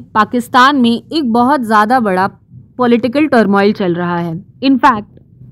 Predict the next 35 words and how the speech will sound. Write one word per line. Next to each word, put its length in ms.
recent 460
appointment 540
of 140
the 100
army 280
chief 320
has 240
created 360
a 140
new 240
controversy। 640
And 120
इसमें 340
क्या 120
हुआ 300
कि 120
इंडियन 460
आर्मी 300
चीफ 260
को 180
प्रेज 360
मिला 300
कि 140
कितने 460
ज़्यादा 400
पायस 380
होते 240
हैं 240
इंडियन 340
आर्मी 200
चीफ्स। 420
हमारे 440
यहाँ 520
इंडिया 320
में 260